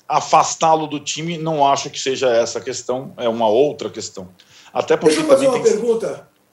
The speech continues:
Speaker 2: pro
Speaker 1: Faça.
Speaker 2: editor do Canal Plural. Não lhe parece, pluralista, que ao São Paulo, nessa fase,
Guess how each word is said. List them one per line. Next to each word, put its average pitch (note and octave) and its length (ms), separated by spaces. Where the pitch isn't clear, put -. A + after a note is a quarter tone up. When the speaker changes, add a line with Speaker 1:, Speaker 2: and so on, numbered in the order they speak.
Speaker 2:
pro - 120
Speaker 1:
Faça. A3+ 200
Speaker 2:
editor G#3 320
do - 100
Canal F#3 400
Plural. C#3+ 640
Não F#4 260
lhe F4 80
parece, G#3 800
pluralista, F#3+ 800
que B3 440
ao D4+ 160
São F3 340
Paulo, F3 540
nessa A3 380
fase, D#3+ 680